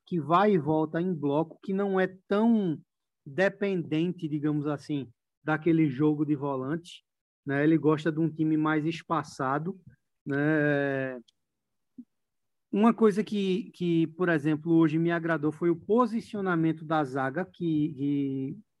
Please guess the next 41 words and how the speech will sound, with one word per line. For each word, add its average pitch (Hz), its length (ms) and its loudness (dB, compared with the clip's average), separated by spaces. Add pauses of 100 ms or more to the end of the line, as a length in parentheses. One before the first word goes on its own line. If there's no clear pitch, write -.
(100)
que 160 140 2
hoje 156 240 4
foi 160 160 -2
bem 151 260 2
certinho. 175 680 0 (420)
O 160 120 4
Náutico, 170 460 2
depois 175 400 0
de 208 80 -2
muito, 196 720 0
mas 208 260 -2
muito, 196 640 0
muito 233 520 2
tempo, 156 440 -4
e 190 100 -8
você 170 220 -2
sabe 160 260 0
o 151 40 -4
que - 60 -2
a 151 60 2
gente 151 180 -2
tá 151 120 -6
falando, 135 500 -6 (640)
né? 135 280 0 (260)
Não 185 320 8
ficou 180 340 0
tão 196 300 2
exposto. 170 600 2
Eu 165 60 4
não 185 220 2
vi 175 220 0
a 180 80 2
zaga 170 260 0
do 165 140 -2
Náutico 151 400 -2
hoje 139 220 -2
deixar 147 320 -2
mano 160 240 2
a 147 60 2
mano, 139 440 -4 (360)
né? 151 280 -2